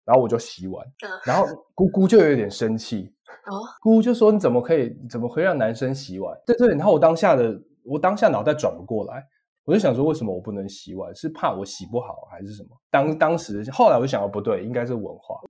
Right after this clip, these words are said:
Speaker 1: 呃，后来姑姑就跟 Kristen 说：“你，你怎么都让你先生洗碗呢？男生就不应该进厨房。”然后我听到这句话我就懂了，我，哦，那是你们那个时候的文化。
Speaker 2: 对，对，对。
Speaker 1: 然后我就跟姑姑说：“没关系啦，就是家人都可以洗碗。”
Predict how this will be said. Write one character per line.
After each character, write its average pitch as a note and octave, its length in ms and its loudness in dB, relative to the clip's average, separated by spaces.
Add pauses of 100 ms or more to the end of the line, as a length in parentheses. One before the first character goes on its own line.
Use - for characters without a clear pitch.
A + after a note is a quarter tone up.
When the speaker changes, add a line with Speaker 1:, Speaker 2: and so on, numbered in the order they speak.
Speaker 1:
呃， G#2+ 220 -4
后 E3 180 0
来 A2+ 120 2
姑 C3 160 -4
姑 B2+ 200 -2
就 B2+ 100 -2
跟 A#2 160 -2
Kristen A#2 400 -8
说 G#2 220 -10 (420)
：“你， C3 60 -14 (280)
你 A2+ 140 -18
怎 G#2+ 100 -10
么 G2+ 60 -8
都 B2+ 100 -4
让 D#3+ 160 0
你 G2+ 60 -8
先 B2+ 160 -8
生 D3 180 -8
洗 G#2+ 240 -10
碗 A#2 280 0
呢？ F2 60 -14 (300)
男 G#2+ 160 -6
生 E3+ 160 -8
就 F3 80 -10
不 F3 160 -8
应 E3 80 -8
该 D3+ 140 -6
进 D3+ 180 -6
厨 G2 220 -10
房。” - 160 -14 (240)
然 D#3+ 100 6
后 F3+ 80 8
我 C3+ 60 0
听 E3 100 2
到 F3 60 6
这 D#3+ 100 -2
句 D#3+ 80 0
话 D#3+ 80 2
我 A2 80 4
就 C3 80 2
懂 C3+ 200 0
了， G2 340 -8
我， A2+ 300 2
哦， G#2 80 -6
那 C3 100 0
是 C3+ 140 -6
你 G2+ 160 -2
们 F#2+ 100 -12
那 G2+ 100 -6
个 F2+ 80 -8
时 F#2+ 120 -14
候 F#2 60 -12
的 F2+ 60 -16
文 F2 100 -18 (100)
化。 - 320 -14
Speaker 2:
对， F2 100 -16
对， - 120 -18 (100)
对。 - 100 -20 (140)
Speaker 1:
然 B2 120 4
后 D3+ 60 8
我 A#2+ 100 2
就 C3+ 120 0
跟 D3 120 -2
姑 C3 140 -4
姑 B2+ 160 -6
说 B2 320 -4
：“没 C3+ 100 -2
关 F#3 240 -2
系 G3 220 -4
啦， A2 300 2
就 D3 160 -8
是 C#3+ 80 -12
家 D3 200 0
人 A2+ 140 0
都 A#2+ 100 -2
可 B2 140 -4
以 G#2 60 -6
洗 - 180 -18
碗。” F2 160 -14